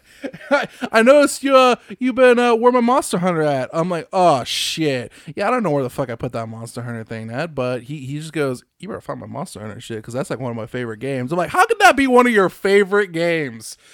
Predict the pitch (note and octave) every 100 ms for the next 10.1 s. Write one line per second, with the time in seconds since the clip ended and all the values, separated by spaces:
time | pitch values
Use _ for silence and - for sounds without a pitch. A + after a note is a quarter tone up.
0 | - - G#3 A3 A3 A3+ G3 - _ A3
1 | G3 C#4 C4 C4+ G#3+ G3 F#3 F#3 F3+ F#3+
2 | G#3+ G#3+ C#4+ - A3+ E3+ C#3 B2 - _
3 | _ - D3+ F3+ F#3+ D#3 F3 - A3+ E4
4 | F3+ E3 D#3+ E3+ E3 E3 D3+ D#3 D#3+ B3+
5 | G#3+ D#3+ E3+ - _ F3+ F#3 D#3 - _
6 | E3+ - - C#4+ F4+ - F3+ F3 - F#3
7 | F#3 - F3 - C#3+ F#3 C#4+ C#3 A2+ G2+
8 | G#2 A#2 - C3+ D#3+ F3 F3+ - - D#3
9 | G3 E3+ A#3+ - F#3 C3 B2+ A#2+ F#2+ E2+